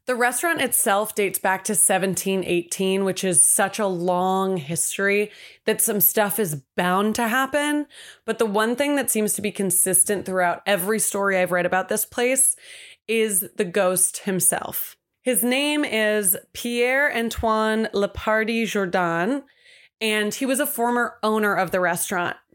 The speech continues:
who loved this place, put a lot of blood, sweat, and tears into it.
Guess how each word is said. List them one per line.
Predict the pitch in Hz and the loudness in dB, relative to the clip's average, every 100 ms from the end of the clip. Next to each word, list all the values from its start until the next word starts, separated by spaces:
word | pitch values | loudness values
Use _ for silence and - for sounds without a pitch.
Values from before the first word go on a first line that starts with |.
| _ _ _ _ _ - - | _ _ _ _ _ -12 -8
who | 180 240 214 208 190 _ - _ - | -2 0 2 0 -2 _ -20 _ -12
loved | 202 233 240 208 202 | -2 2 0 -2 -2
this | 220 - | 0 0
place, | - 208 190 | 0 0 0
put | - 226 | -2 0
a | 214 | 0
lot | 208 196 196 202 | 0 2 2 2
of | 190 - | -2 -6
blood, | 190 196 190 180 | 0 0 2 0
sweat, | - 196 180 | 2 0 0
and | 180 | -2
tears | - 214 196 180 | -2 0 0 0
into | 190 170 190 | -2 -2 0
it. | 185 | 0